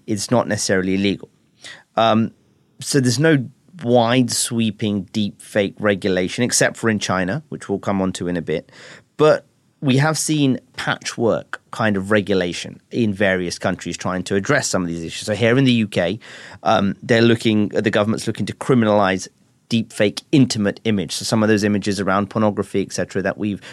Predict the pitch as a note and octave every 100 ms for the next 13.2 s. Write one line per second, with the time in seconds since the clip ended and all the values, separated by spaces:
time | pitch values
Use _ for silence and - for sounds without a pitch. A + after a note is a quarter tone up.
0 | - G2 F#2 G2+ G2 - G2 F#2+ F2+ C#2+
1 | G#2+ G2+ G2 F#2 - - - - G2 F#2+
2 | F#2 - - - G#2+ G2 G2 - - G#2+
3 | F2 A#2+ A2 - C3 B2+ G2+ F#2+ - G#2
4 | G2+ - G#2+ G#2+ A2+ A2 G2 - - G2+
5 | G#2+ F#2+ - - A#2 G2 C2+ G1+ - -
6 | - - - - A2+ A#2 - - D#3 D3
7 | - C3+ A#2 A2+ - - A#2 A2+ A2 G#2
8 | F#2+ G2 - - - A2+ G#2 A2+ B2+ A#2+
9 | - B2 A#2 A#2+ G#2+ G#2 G2 G2 - A#2+
10 | A2+ - G2 - - G#2+ - - _ -
11 | - A2 - D#2 - F#2 - A2+ A#2+ -
12 | C3 A#2 - A#2+ A2+ - F#2+ G2 - -
13 | F#2